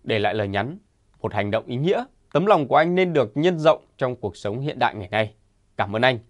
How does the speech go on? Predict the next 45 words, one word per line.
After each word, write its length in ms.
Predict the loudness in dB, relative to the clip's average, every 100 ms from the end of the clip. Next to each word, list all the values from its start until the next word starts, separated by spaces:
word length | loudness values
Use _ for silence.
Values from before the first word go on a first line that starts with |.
| _ _ _
anh 220 | -2 -2
xứng 220 | -2 -4 -2
đáng 260 | -2 -2
được 220 | -8 -6
tán 180 | -4 -4
thưởng 260 | 0 0 0 _ _
vì 160 | -2 0
hành 160 | 2
động 160 | 2 2 _ _
và 160 | -18 -12
tấm 160 | -8 -6
lòng 160 | -8 -8
của 100 | -4
anh." 180 | -4 -6 _ _ _ _ _ _
Tài 120 | 4
khoản 360 | 6 6 4 2
Thái 180 | -4 -2
Gia 100 | -2
Nguyên 260 | 0 0
bình 140 | -2 0
luận: 180 | 0 0 _ _ _ -4
"Dũng 240 | 0 2 6
cảm 220 | 6 6
và 80 | 0
chân 160 | 2
thật, 200 | 4 2 _ _ _
anh 300 | 2 2 2 -6 _
cũng 280 | -4 -4 2
đã 120 | 2
chịu 220 | 2 0 -2
một 160 | -4 -2
phần 300 | -2 0 -4
lực 200 | -4 -4
cho 100 | -2
bé 180 | 0 0
rồi. 260 | 0 -2 -4 _ _
Thực 140 | -4 0
sự 260 | 0 0 -6
đứng 220 | -8 -2
trước 140 | 0 2
cảnh 200 | 0 0
vậy, 180 | -2 -2 _ _ -8
đến 220 | -6 -6 0
tên 220 | 2 2
mình 200 | -2